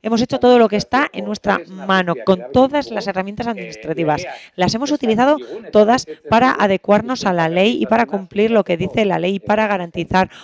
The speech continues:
o impulsar la igualdad. Desgraciadamente, la respuesta que tenemos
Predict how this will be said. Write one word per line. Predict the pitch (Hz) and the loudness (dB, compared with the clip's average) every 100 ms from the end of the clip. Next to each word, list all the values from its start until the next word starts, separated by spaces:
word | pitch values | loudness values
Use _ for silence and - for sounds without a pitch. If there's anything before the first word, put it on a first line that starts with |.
| - | -2
o | 214 | 0
impulsar | 226 196 185 180 196 202 | 2 2 0 0 -2 -2
la | 185 233 - 113 120 | -2 -2 -4 -12 -2
igualdad. | 190 165 160 165 160 143 - | 2 2 2 0 0 -2 -4
Desgraciadamente, | 165 156 165 165 170 165 185 214 | -6 -2 -2 -2 -2 -4 -2 0
la | 180 160 | 2 2
respuesta | 156 - 180 185 | -2 -6 -6 -4
que | 180 165 | -4 -4
tenemos | 165 170 202 240 | -4 -8 -6 -8